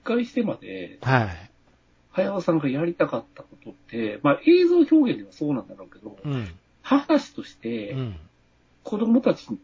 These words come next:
Speaker 1: 伝えたいメッセージ性って、
Speaker 2: ないと思います、僕は。
Speaker 1: ないですよ。
Speaker 2: はい。皆無です。
Speaker 1: 皆無ですよね。
Speaker 2: 今まで自分がしてきたことを、とりあえず弟子っ子たちに全部作らせたという印象があります。
Speaker 1: ですよね。
Speaker 2: 僕は。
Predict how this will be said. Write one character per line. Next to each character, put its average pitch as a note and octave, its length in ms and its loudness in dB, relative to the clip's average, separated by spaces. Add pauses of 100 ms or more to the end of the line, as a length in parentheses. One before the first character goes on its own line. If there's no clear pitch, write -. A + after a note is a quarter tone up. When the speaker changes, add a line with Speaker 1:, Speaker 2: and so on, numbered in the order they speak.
(160)
Speaker 1:
伝 C3+ 160 0
え E3+ 60 2
た B2 140 0
い F#2 180 -6
メ A2+ 120 -2
ッ - 20 0
セ - 280 -8
ー A#2+ 100 -2
ジ - 20 -10
性 A2 360 -2
っ - 40 -12
て、 - 540 -14 (120)
Speaker 2:
な F3 160 2
い A3+ 100 0
と F3 120 0
思 G2 240 0
い E2+ 60 -8
ま D#2+ 120 -10
す、 - 120 -14
僕 - 140 2
は。 B3 60 8
Speaker 1:
な C4 60 4
い - 40 4
で - 80 8
す G4 540 4
よ。 A4+ 80 0
Speaker 2:
は G3 200 10
い。 G3 180 2 (160)
皆 A3+ 260 8
無 A#2 60 0
で F2+ 140 -4
す。 - 360 -16 (680)
Speaker 1:
皆 D#4+ 220 2 (220)
無 E4 100 2
で G#3 80 -4
す G#3+ 160 -6
よ C#3+ 100 -8
ね。 A#2 360 -6
Speaker 2:
今 A3+ 200 4
ま C4+ 140 4
で A#3+ 60 6
自 E3+ 180 2
分 F#3 220 0
が F#3 100 2
し E3+ 100 -2
て A3+ 120 0
き A#3+ 120 -4
た G3 120 2
こ D#3+ 160 -2
と D3 120 2
を、 C3 840 4 (100)
と D3 100 2
り F3 140 4
あ G#3+ 120 6
え F3 60 4
ず C#3 260 -4
弟 D#3+ 100 0
子 D#3+ 120 -2
っ E3+ 80 -2
子 F#3 140 -2
た C3+ 120 0
ち A2+ 140 -6
に A2+ 100 -2
全 C3 220 0
部 G#2 80 -8
作 - 260 -6
ら A#2 100 4
せ - 100 -4
た G2 80 -4
と - 80 -10
い F2 100 -6
う - 20 -6
印 F2+ 120 -8
象 F2+ 160 -8
が E2 80 -10
あ D#2+ 60 -12
り D#2+ 80 -20
ま D#2 140 -16
す。 - 240 -18 (360)
Speaker 1:
で B2+ 120 -18
す - 100 -16
よ G#2 80 -6
ね。 F#2 80 -12
Speaker 2:
僕 G2+ 100 -6
は。 F2 200 -8